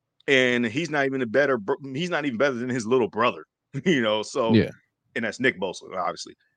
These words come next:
Speaker 1: But
Speaker 2: Mm.
Speaker 1: other than that, if anybody can really, I think that the Chargers nailed it with this one. I really do. I think it might
Speaker 2: Yeah.
Speaker 1: go well. You know what I mean? D-, well, I'm gonna,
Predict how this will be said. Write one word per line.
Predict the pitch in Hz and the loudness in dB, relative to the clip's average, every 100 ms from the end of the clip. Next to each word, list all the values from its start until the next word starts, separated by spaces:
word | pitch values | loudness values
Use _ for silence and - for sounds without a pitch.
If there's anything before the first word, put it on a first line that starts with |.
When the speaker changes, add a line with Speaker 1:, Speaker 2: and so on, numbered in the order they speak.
| _ _ | _ _
Speaker 1:
But | 123 117 | 4 4
Speaker 2:
Mm. | 92 87 - - - | 2 -4 -12 -6 4
Speaker 1:
other | 185 | 4
than | 175 175 175 | 4 0 0
that, | 175 170 - _ | 0 -4 -6 _
if | 127 - | -4 -2
anybody | 175 185 156 147 | -2 2 2 2
can | - 127 | 0 -6
really, | 120 143 - | -2 -4 -4
I | 165 | -6
think | 190 | -6
that | 151 - | -6 -8
the | 113 | -4
Chargers | 151 135 120 101 | 0 0 -2 -4
nailed | 120 120 107 | 0 0 0
it | 101 | -6
with | 101 | -6
this | 110 101 | -6 -6
one. | 107 92 _ - | -8 -12 _ 0
I | 139 | 0
really | 143 139 | 2 0
do. | 147 117 | 2 2
I | |
think | - - | 0 -4
it | 196 | -2
might | 190 143 | 2 4
Speaker 2:
Yeah. | |
Speaker 1:
go | 151 | 4
well. | 202 - 101 | 4 0 -4
You | 110 | -4
know | 135 | -2
what | 147 | -4
I | |
mean? | 175 170 143 | -6 -8 -10
D-, | - - - | -12 -12 -12
well, | - 127 156 | -2 2 2
I'm | 185 | 0
gonna, | 185 180 | 0 0